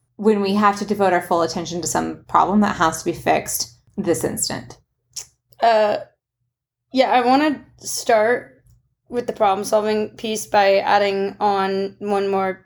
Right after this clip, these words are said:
Speaker 2: piece to the puzzle, that I was invited to a locally organized for fun competition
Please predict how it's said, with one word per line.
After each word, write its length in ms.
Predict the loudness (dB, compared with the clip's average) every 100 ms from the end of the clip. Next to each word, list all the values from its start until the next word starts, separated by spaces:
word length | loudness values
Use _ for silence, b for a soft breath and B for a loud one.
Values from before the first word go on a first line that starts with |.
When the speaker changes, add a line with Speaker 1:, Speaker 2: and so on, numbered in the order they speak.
| _
Speaker 2:
piece 260 | -8 -4 -2
to 80 |
the 80 | -4
puzzle, 540 | -2 -2 0 -2 -2 b b b b b -6
that 460 | 0 2 2 0
I 160 | 0 2
was 200 | 2 0
invited 800 | -2 -2 -4 -2 0 0 0 -4 -4
to 240 | 0 0 2
a 640 | 2 2 2 2 2 0 -6
locally 720 | -2 2 2 2 2 2 4 2
organized 1000 | 4 2 2 0 2 2 0 -2 -6 -10
for 380 | -18 _ -4 -4
fun 760 | 2 2 4 2 0 -4 -6 B B B B _
competition 920 | -2 0 0 -4 -4 0 2 2 -2